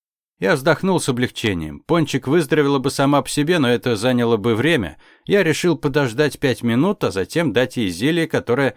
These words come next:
облегчит боль. "Карл, это ты, Карл?" спросила Пончик минуту спустя и жалобно приподняла голову.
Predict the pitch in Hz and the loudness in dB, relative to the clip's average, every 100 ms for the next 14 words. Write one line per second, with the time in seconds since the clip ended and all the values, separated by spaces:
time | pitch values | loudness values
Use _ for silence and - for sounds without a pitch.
0 | _ 175 165 135 - 120 104 95 92 73 | _ -6 -4 -4 -2 -4 -2 -2 -4 -4
1 | - _ _ 156 156 120 90 _ _ 139 | -12 _ _ 0 0 0 -6 _ _ -6
2 | 139 160 - 208 196 - 147 117 92 _ | -2 -2 2 0 0 0 0 0 -4 _
3 | _ - 120 110 117 107 - 131 120 113 | _ -4 -2 0 -2 -2 0 0 0 -4
4 | 110 113 113 110 - 117 - 156 120 117 | -2 0 -2 -4 -6 -6 -2 0 2 0
5 | 113 - 156 143 127 120 123 - 104 113 | -2 0 0 0 0 -2 -4 -4 -2 0
6 | 131 117 147 131 87 78 | 0 0 2 2 0 -4